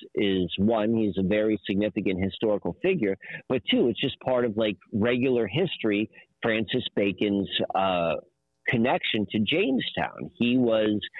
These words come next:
he, he was on their, their board of directors.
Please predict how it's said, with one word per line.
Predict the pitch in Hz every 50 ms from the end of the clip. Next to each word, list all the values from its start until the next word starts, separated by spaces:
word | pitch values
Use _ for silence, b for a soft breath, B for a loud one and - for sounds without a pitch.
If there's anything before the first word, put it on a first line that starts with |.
| B B B B B
he, | - 117 120 120 117 110 107 101 - - -
he | - - - 117 113 110 107 107 104 104 104 101 101 -
was | - 110 107 101 95 - 110
on | - 123 113 110
their, | 101 107 101 98 95 95 - - _ _ -
their | 98 92 101 95 92
board | 92 90 - 113 120 127 127 127
of | 113 90
directors. | - 107 95 92 98 101